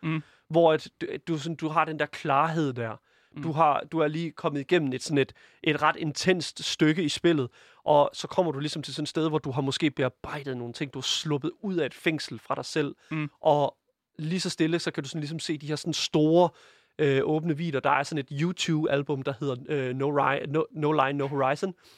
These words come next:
Speaker 1: Ja.
Speaker 2: som faktisk, det minder mig rigtig meget om cover, øh, coveret til det album,
Speaker 1: Mm.
Speaker 2: hvor at det bare sådan er virkelig, pff, kæmpestor, f-, altså flot åben vide,
Speaker 1: Mm.
Speaker 2: og så kan du sådan se, måske se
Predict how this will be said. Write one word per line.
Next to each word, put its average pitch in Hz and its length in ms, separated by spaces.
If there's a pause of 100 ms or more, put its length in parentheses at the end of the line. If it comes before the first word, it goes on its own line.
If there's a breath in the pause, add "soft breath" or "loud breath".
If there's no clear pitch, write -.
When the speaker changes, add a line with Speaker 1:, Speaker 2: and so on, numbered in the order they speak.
(140 loud breath)
Speaker 1:
Ja. 143 140
Speaker 2:
som 165 260 (120)
faktisk, 160 440
det 160 100
minder 165 260
mig 160 300
rigtig 170 280
meget 143 240
om 151 160
cover, 165 340 (240)
øh, 143 300
coveret 165 300
til 170 120
det 165 80
album, 143 260 (180 loud breath)
Speaker 1:
Mm. 143 140 (100)
Speaker 2:
hvor 170 160
at 156 100
det 147 80
bare 151 160
sådan 165 200
er 151 80
virkelig, 165 300 (120)
pff, - 340 (180)
kæmpestor, 185 680
f-, - 100
altså 160 220 (260)
flot 185 380
åben 170 380
vide, 151 300 (280 soft breath)
Speaker 1:
Mm. 139 100
Speaker 2:
og 135 60
så 170 80
kan 160 100
du 151 60
sådan 170 120
se, - 140
måske 151 200
se 165 120